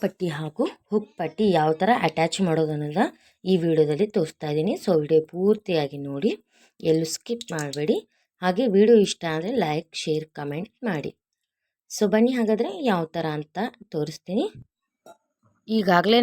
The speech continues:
ನಾನು ಎರಡು ಪಾರ್ಟು ರೆಡಿ ಮಾಡಿ ಇಟ್ಕೊಂಡಿದ್ದೀನಿ. ಹಾಗೆ ನೋಡಿ, ಈ ಥರ ಎರಡು ಪಟ್ಟಿನ ಈ ಥರ ಮೂರುವರೆ ಇಂಚಿದು,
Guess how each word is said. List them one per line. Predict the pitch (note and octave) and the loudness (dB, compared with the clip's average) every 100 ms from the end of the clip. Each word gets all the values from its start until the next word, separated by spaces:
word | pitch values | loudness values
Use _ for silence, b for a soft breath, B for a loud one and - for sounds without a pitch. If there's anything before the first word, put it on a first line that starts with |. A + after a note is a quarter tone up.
| G#3+ | 4
ನಾನು | F3+ B3+ D#4 F3 | 2 0 4 4
ಎರಡು | E3+ G#3+ G#3+ | 4 2 2
ಪಾರ್ಟು | F#3 E3 A#3+ A#3 | 0 0 0 2
ರೆಡಿ | E3+ F3+ D#3+ | 2 2 0
ಮಾಡಿ | D#3+ E3+ | 0 -2
ಇಟ್ಕೊಂಡಿದ್ದೀನಿ. | - F3 F3 D#3+ D#3 F#3+ E4+ - _ _ _ _ _ _ _ _ _ - - | -2 -4 0 0 0 0 0 -2 _ _ _ _ _ _ _ _ _ -14 -4
ಹಾಗೆ | F3+ F3+ D#4 G4 _ _ _ _ - | 0 4 2 2 _ _ _ _ -6
ನೋಡಿ, | F#3+ G#3 - G3+ | 0 0 2 0
ಈ | G3+ | 2
ಥರ | F3+ F3+ F3+ F3 | 2 6 6 6
ಎರಡು | F3 F#3 G#3 | 4 2 0
ಪಟ್ಟಿನ | F3 D#3 F3 E3 F3+ D#4 D4+ | -4 -6 -4 -2 0 0 0
ಈ | G3+ | 0
ಥರ | F3+ F3 | 0 0
ಮೂರುವರೆ | E3+ F3 F#3 G3+ F3+ E3 E3 | 0 2 2 4 4 4 0
ಇಂಚಿದು, | D#3+ - E3 G3 | -2 -6 -2 0